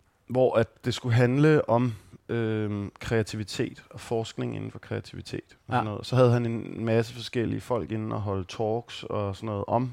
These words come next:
Speaker 1: forskellige dele af, af forskningen inden for den verden og sådan noget. Og så en, øh, en impro jazzpianist, der hedder Anders, og, øh, og så, og så min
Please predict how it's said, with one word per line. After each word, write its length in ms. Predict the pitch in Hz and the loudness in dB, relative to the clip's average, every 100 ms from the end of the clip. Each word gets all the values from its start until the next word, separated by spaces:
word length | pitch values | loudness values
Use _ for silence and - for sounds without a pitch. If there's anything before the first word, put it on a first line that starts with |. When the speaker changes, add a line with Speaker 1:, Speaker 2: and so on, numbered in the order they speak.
| - | -8
Speaker 1:
forskellige 460 | - 113 123 113 110 | -12 -6 -2 -2 -2
dele 380 | 107 104 107 113 | -2 0 2 2
af, 520 | 101 101 98 65 90 - - - | 2 0 0 -2 -2 -4 -6 -10
af 80 | |
forskningen 520 | - 113 113 - 113 107 | -8 -6 -6 -6 -6 -6
inden 140 | 110 | -6
for 80 | 110 | -6
den 180 | - 101 | -4 2
verden 280 | 101 113 | 4 4
og 60 | 131 | -2
sådan 80 | 123 | -4
noget. 160 | 117 - - - - - | -6 -8 -16 -16 -18 -2
Og 120 | 127 | 0
så 140 | - 127 _ _ | 0 -6 _ _
en, 200 | - 107 | -8 -6
øh, 380 | 101 92 82 82 76 - | -4 -6 -8 -10 -14 -12
en 140 | 101 - | -10 -4
impro 340 | 117 117 110 110 - | -4 -4 -8 -6 0
jazzpianist, 840 | 110 - - 117 110 104 - - | 0 0 -2 -2 -2 -4 -10 -10
der 80 | - | -6
hedder 200 | 101 - | -4 -2
Anders, 500 | 92 104 107 - - - | -2 -2 -2 -6 -12 -6
og, 220 | 101 95 | -4 -4
øh, 100 | 92 - - - - - _ _ - | -6 -10 -12 -4 -2 -4 _ _ -6
og 80 | 131 | 0
så, 200 | 135 117 _ _ _ - | 0 0 _ _ _ -6
og 100 | 135 | 0
så 60 | |
min 280 | 147 139 120 | 2 0 -2